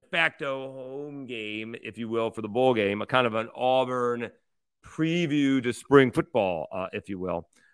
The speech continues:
But he's decided, or Auburn decided for him, that whatever his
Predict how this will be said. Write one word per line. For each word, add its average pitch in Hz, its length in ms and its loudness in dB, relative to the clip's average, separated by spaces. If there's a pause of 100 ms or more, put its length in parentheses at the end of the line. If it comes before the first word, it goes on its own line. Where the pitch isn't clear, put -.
But 208 380 10
he's 170 340 6
decided, 139 720 10 (160)
or 120 200 8
Auburn 156 340 8
decided 113 500 4
for 165 240 6
him, 104 260 4 (380)
that 120 240 2
whatever 131 340 4
his 123 560 0